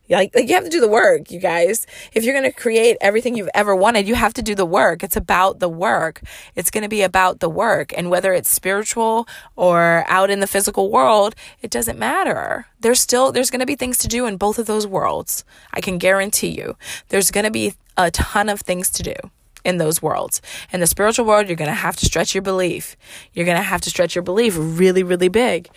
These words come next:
You're gonna have to check yourself. You're gonna have to dig into limiting beliefs. You're gonna have to do all that. And in the physical realm, you're gonna have to do whatever source <laughs> tells you to do. So if you're wanting to manifest fifty thousand dollars, maybe you don't,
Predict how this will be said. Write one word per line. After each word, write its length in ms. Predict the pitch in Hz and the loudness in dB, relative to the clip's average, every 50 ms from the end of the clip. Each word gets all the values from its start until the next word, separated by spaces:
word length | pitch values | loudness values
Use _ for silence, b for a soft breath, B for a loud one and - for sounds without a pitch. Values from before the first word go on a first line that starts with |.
| B B B B | B B B B
You're 100 | B - | B -2
gonna 120 | 190 190 196 | 0 0 0
have 120 | 233 202 | 0 -2
to 80 | - 180 | -4 -2
check 280 | - - - - - | 0 0 0 0 0
yourself. 440 | 240 226 - - 190 156 - - - _ _ - | -2 0 2 2 2 2 0 -2 -8 _ _ -8
You're 100 | - 180 | -6 -4
gonna 120 | 175 208 | -2 -2
have 160 | 233 233 240 - | -2 -4 -4 -4
to 80 | 190 | -4
dig 220 | 185 190 185 208 208 | 0 0 0 2 0
into 200 | 208 208 208 226 | -2 0 0 0
limiting 460 | 196 190 196 190 190 190 214 180 180 | 0 0 0 0 -2 -2 -2 0 0
beliefs. 500 | 170 175 196 - - - 110 - - - B B B B B B B | 0 2 2 0 0 -2 -2 -2 -2 -4 B B B B B B B
You're 100 | - 190 | -2 0
gonna 100 | 190 196 | 0 2
have 140 | 202 196 196 | 0 -2 -2
to 100 | - 180 | -4 -4
do 200 | 170 - 202 208 | -2 2 4 4
all 160 | 202 196 196 | 6 6 4
that. 280 | 233 311 311 226 - _ B B B B B B | 4 4 2 0 -2 _ B B B B B B
And 60 | 214 | -2
in 80 | 208 | -2
the 40 | 202 | 0
physical 460 | 196 - 254 - - 381 - 254 196 | 0 0 0 0 0 2 2 2 2
realm, 340 | 170 170 160 165 165 170 185 - | 2 2 2 2 0 0 -4 -4
you're 100 | - 202 | -6 -4
gonna 120 | 202 220 240 | -4 -2 -4
have 100 | 247 233 | -4 -6
to 80 | - | -8
do 200 | 196 175 190 208 | -6 -4 -2 0
whatever 300 | 226 214 - - 214 220 | 0 0 2 2 2 2
source 320 | 226 - - 202 208 262 - | 2 2 2 2 2 0 0
<laughs> 80 | - | 0
tells 220 | - 208 208 214 202 | 0 0 0 0 0
you 80 | 208 | -2
to 100 | 190 185 | -4 -4
do. 460 | 170 165 190 285 381 - - - - _ B B B B B B | -4 -2 2 2 2 2 0 -4 -6 _ B B B B B B
So 140 | - - | -2 -2
if 120 | 196 170 170 | -2 -2 -2
you're 220 | 180 208 233 240 | -2 0 0 2
wanting 200 | 247 240 233 233 | 2 2 0 0
to 60 | 226 | -2
manifest 640 | 208 214 208 208 208 - - - 214 202 208 214 - - | -2 -2 -2 -2 -2 -4 -2 0 2 2 2 2 0 -2
fifty 240 | - 220 214 220 | -2 -4 -4 -2
thousand 280 | 208 202 196 190 202 185 | 2 2 2 2 2 2
dollars, 420 | 196 220 240 220 202 190 196 - B B B B B B B - | 2 2 4 4 4 2 0 -2 B B B B B B B -4
maybe 640 | 185 226 277 302 294 240 208 180 180 185 214 233 B B B B B | 0 0 2 2 2 2 2 4 4 4 2 0 B B B B B
you 200 | - 202 185 220 | -12 -8 -4 0
don't, 240 | 226 226 196 170 - | 2 2 0 0 -4